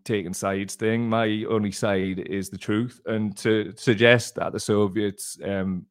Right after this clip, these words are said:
certainly under Stalin, didn't go around, like, murdering the absolute granny out of people, even grannies at times, um, would be wrong. And I think to deny that, it only sort of, like,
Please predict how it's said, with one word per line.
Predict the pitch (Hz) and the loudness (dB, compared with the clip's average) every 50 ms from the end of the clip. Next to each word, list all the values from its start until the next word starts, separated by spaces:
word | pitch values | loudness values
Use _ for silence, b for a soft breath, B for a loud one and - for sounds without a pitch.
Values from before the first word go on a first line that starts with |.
| _ - | _ -8
certainly | - 110 107 101 107 107 | -2 -2 -2 0 0 -2
under | 101 98 | -4 -4
Stalin, | 95 - - 101 101 110 120 117 101 98 95 101 95 | -6 -4 0 2 4 6 6 4 2 0 -2 -4 -4
didn't | 113 107 101 107 | -4 -4 -4 -4
go | 98 101 101 | -2 -2 -2
around, | 98 101 101 98 98 98 98 92 | 0 0 0 0 0 -2 -2 -2
like, | 95 98 95 - - - | -4 -4 -4 -8 -8 -4
murdering | 98 101 98 98 95 95 98 98 95 101 98 90 - - _ _ _ _ - | -2 0 0 -2 -2 -2 -2 -2 -2 -2 -4 -6 -8 -14 _ _ _ _ -6
the | 104 - - | -6 -2 -2
absolute | 98 95 - - - - 101 101 87 - _ - | -2 -2 -2 -6 -8 -4 -4 -4 -4 -6 _ 0
granny | - 113 104 101 107 120 127 | 4 6 8 8 8 6 6
out | 123 120 - | 4 4 2
of | - - | 0 -2
people, | - 104 98 - 95 95 104 - | -2 -4 -2 -2 -6 -8 -6 -6
even | - 139 135 160 151 | -4 -2 -2 0 0
grannies | 143 165 196 202 175 117 92 - | 0 0 0 0 0 -2 -4 -8
at | 92 - - | -12 -14 -10
times, | - 98 95 87 - - b b b b b b b b b b b b b - - | -8 -8 -8 -8 -10 -16 b b b b b b b b b b b b b 4 6
um, | 120 120 120 117 117 113 _ _ _ _ _ _ _ _ _ _ _ _ _ - | 8 8 8 4 2 -2 _ _ _ _ _ _ _ _ _ _ _ _ _ 4
would | 160 135 110 | 6 6 6
be | 123 117 | 6 8
wrong. | 117 123 151 185 196 - - - _ _ _ _ _ _ _ _ _ _ - - - - _ - | 8 8 8 8 4 -2 -10 -20 _ _ _ _ _ _ _ _ _ _ -20 -20 -20 -8 _ 4
And | 127 127 120 120 139 | 4 6 6 6 4
I | 123 113 | 4 4
think | - 147 139 127 - | 4 4 4 4 2
to | 131 | 2
deny | 101 107 104 117 120 131 139 123 | 2 4 6 6 8 8 8 8
that, | 107 98 95 - 98 | 6 4 4 2 2
it | 104 104 71 | 0 0 0
only | 104 104 101 101 104 98 95 | 0 -2 0 -2 -2 -4 -4
sort | - - 101 - - | -2 -4 -4 -2 -2
of, | 92 87 92 90 - _ - | -4 -4 -4 -6 -10 _ -10
like, | 92 87 87 90 - _ - | -8 -6 -6 -8 -10 _ -20